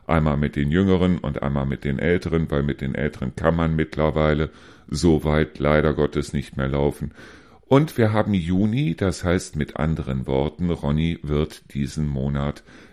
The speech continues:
tatsächlich fünfzehn Jahre alt. Wenn ich mir dagegen Rana angucke, die im, ich glaube, November, ja, im November erst zehn Jahre alt wird, also Rana ist um einiges mieser drauf,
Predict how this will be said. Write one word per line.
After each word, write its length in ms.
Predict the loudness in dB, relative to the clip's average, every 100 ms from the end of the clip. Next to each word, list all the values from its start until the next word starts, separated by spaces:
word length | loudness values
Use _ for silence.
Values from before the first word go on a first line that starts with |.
| -10
tatsächlich 800 | -4 -2 -2 -4 -4 -6 -10 -10
fünfzehn 1000 | -2 0 0 -4 -20 -14 -4 -2 -2 -4 -8
Jahre 540 | -6 -4 -4 -4 -6
alt. 360 | -8 -8 -10 -18 -20 -20 -20 -20 -20 -8
Wenn 160 | 0 0
ich 140 | 2
mir 180 | 0 0 0
dagegen 440 | 0 2 0 -2
Rana 480 | -2 2 4 4 4
angucke, 500 | 0 0 0 0 -2
die 220 | -2 -2
im, 520 | -2 0 0 0 -2 -6
ich 180 | -14 -8
glaube, 340 | -2 0 0
November, 680 | -2 0 2 2 2 0 0 _ _ _ _ _ _ _ -14 -4
ja, 200 | -2 -2 -4
im 180 | -2 0
November 480 | 0 0 0 0 -2 -10 -20 -20 -20 _
erst 380 | -2 -2 -4 -8
zehn 340 | 2 2 4
Jahre 320 | 2 0 0 0
alt 260 | 0 -2
wird, 240 | -2 -2 -2
also 220 | -4 -4
Rana 560 | -6 -2 0 0 0 -2
ist 360 | -4 -6 -6
um 160 | -6 -6 -2
einiges 580 | 0 0 0 -4 -4
mieser 500 | -4 -2 -2 0 -2
drauf, 540 | -2 -4 0 0 -2